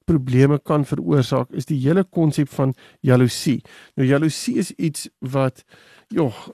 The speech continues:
daar's gesonde jaloesie, kan ek dit net gesê. Ons sê mos altyd, ons dien, eh, of die woord sê, ons dien 'n jaloerse God.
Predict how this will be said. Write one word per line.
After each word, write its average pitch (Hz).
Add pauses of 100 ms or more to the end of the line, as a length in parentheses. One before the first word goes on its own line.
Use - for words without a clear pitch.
daar's 156
gesonde 190
jaloesie, 123
kan 160
ek 156
dit 147
net 156
gesê. 139
Ons 127
sê 160
mos 151
altyd, 143
ons 131
dien, 139 (100)
eh, 131
of 139
die 127
woord 143
sê, 151
ons 127
dien 131
'n 139
jaloerse 131
God. -